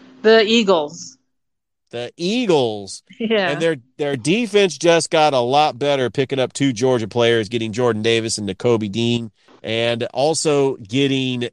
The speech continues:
Speaker 2: A J Brown in a trade on draft day, the talented wide receiver from the Tennessee Titans.
Speaker 1: Yeah, we needed all those players.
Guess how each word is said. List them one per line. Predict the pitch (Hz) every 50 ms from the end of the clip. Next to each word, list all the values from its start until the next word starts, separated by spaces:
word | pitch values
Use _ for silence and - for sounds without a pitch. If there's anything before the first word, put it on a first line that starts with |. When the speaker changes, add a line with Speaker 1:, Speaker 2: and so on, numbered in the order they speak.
| _
Speaker 2:
A | - 143 156 165 165
J | 135 117 151 147 139 135
Brown | 110 110 120 117 127 131 135 139 127 117 110 104 98 101 80
in | 113 117 107
a | 101
trade | 92 - - - 120 131 131 131 123 120 113 110 104
on | 101 101 98
draft | 90 92 104 107 113 117 110 - -
day, | 101 95 92 92 92 92
the | 87 82
talented | - - 113 113 110 107 95 95
wide | 95 101 104 107
receiver | 107 98 - - 117 98 98
from | 92 - - 107 104 101
the | 101 98
Tennessee | 92 - 110 104 98 92 101 98
Titans. | 90 - 104 104 113 110 90 82 71 - - - - - _ _ _ _ _ _ _ -
Speaker 1:
Yeah, | 208 208 220 226 240
we | 240 262 262
needed | 269 262 262 285 294 302 269 220
all | 202 202 233 247 247 247 240 226
those | 214 214 208 202 202
players. | - 208 202 196 190 190 180 175 175 180 185 - -